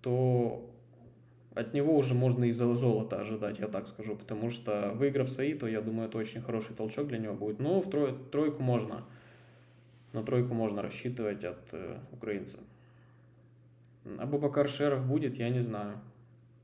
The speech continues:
Э, насчет сто килограмм в тройке, я уверен, что будет, э, Тушишвили, возможно, Саито.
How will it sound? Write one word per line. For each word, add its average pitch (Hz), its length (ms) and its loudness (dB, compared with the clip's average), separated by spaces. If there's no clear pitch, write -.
Э, 127 120 -2
насчет 190 360 2
сто - 440 -2
килограмм 147 460 4
в 143 120 -6
тройке, 156 460 2
я 123 160 4
уверен, 127 360 4
что - 160 -6
будет, 113 540 -2
э, 104 200 -2
Тушишвили, 135 640 -2
возможно, 113 680 0
Саито. 127 640 -2